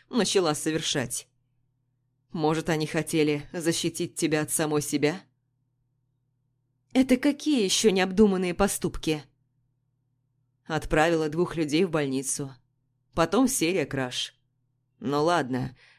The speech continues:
это твоя карма. А тут ты что наделала?» «Дала ойратам надежду и ощущение силы. Теперь они считают, что боги на их стороне,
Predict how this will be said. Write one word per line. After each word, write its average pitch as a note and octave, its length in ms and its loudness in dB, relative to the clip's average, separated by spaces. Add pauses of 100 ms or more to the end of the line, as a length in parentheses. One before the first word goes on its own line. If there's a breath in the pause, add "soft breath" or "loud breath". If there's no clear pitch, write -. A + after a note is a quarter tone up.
(100)
это G#3 240 2
твоя D#3 340 2
карма. C3+ 560 -4 (680)
А G3+ 160 6
тут - 440 -8
ты E3 240 0
что - 240 0
наделала?» D#3 720 0 (640)
«Дала F3 400 2
ойратам F3 580 2
надежду D#3 500 2
и D3+ 40 8
ощущение D#3+ 560 0
силы. F3 420 -4 (1000)
Теперь E3 380 2
они D3 180 -2
считают, D#3+ 460 -2
что - 220 -4
боги E3 320 -2
на D#3 200 -2
их D3 80 -6
стороне, D3 560 -6